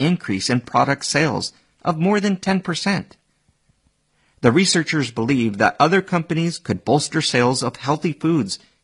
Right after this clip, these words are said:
with similar ads, depicting their products as attractive and a source of pleasure.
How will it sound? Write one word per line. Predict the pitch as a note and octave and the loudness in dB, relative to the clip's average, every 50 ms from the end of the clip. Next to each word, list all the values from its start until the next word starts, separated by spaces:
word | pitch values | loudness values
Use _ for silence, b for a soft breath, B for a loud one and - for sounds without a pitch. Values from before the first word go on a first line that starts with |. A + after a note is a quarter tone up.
| _ _ | _ _
with | - B2+ B2 | -4 -2 -2
similar | - - - G#2+ G#2 G2+ G2+ G#2 G2 F#2+ - - | 0 -2 0 0 0 0 0 0 -2 -4 -2 0
ads, | G#2 G#2+ G#2+ G2 F2+ G2 G#2 - - _ _ _ _ _ _ _ _ _ _ _ _ _ | 2 2 2 2 -2 -6 -10 -14 -14 _ _ _ _ _ _ _ _ _ _ _ _ _
depicting | C3+ B2 - - F3+ F3 - F3+ E3+ E3 C#3 | 0 0 2 2 0 0 0 -2 0 0 0
their | B2 A2 | 0 -2
products | - - - C3 B2 C3 C3+ B2+ - - - - _ _ _ _ _ _ | -2 0 0 0 0 2 0 -4 -4 -10 -12 -12 _ _ _ _ _ _
as | A2+ G#2+ G2 F#2+ | 0 0 0 0
attractive | F#2 - _ - - F3+ G3+ A3 - - - D#2+ - - _ _ _ _ _ _ _ _ | -6 -8 _ -8 -2 -2 -2 -2 -2 -8 -12 -12 -12 -16 _ _ _ _ _ _ _ _
and | A2 G#2 G2 | -2 -2 -2
a | F#2 | -2
source | - - - - C3 D3 D3 - | -4 -6 -2 -2 -2 -2 -2 -4
of | - D3+ D3 - | -8 -8 -10 -10
pleasure. | - - - G2 F#2+ - - - - | -12 -6 -4 -2 -2 -4 -6 -10 -16